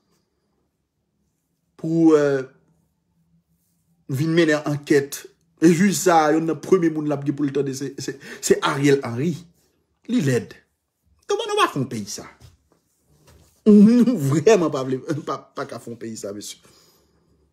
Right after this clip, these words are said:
Nous vraiment pas qu'à faire un pays ça. Nous vraiment pas qu'à faire un pays ça.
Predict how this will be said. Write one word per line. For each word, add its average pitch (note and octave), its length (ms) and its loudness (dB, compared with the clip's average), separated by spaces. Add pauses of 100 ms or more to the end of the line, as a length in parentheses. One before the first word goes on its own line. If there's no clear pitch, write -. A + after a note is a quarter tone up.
(200)
Nous C3 120 0
vraiment - 400 -2
pas - 120 -20
qu'à - 140 -20
faire - 120 -20
un - 40 -20
pays - 200 -18
ça. - 180 -20 (3500)
Nous A#2 120 -6
vraiment C#3 440 -10
pas E2+ 100 -18
qu'à F2+ 140 -20
faire - 160 -20
un - 40 -20
pays - 180 -20
ça. - 120 -20